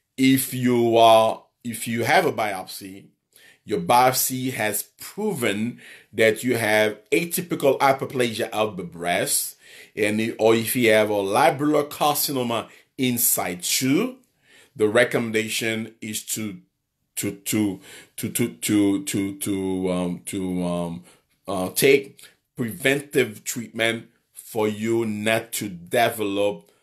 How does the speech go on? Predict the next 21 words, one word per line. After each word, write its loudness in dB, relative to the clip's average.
the -10
full -4
blown 0
disease. -6
So 2
um 2
that's 4
the -2
recommendation -4
and 0
I 4
hopefully -2
that -2
um -4
uh, -4
people 2
here 4
can -2
understand -2
that. -8
Um 0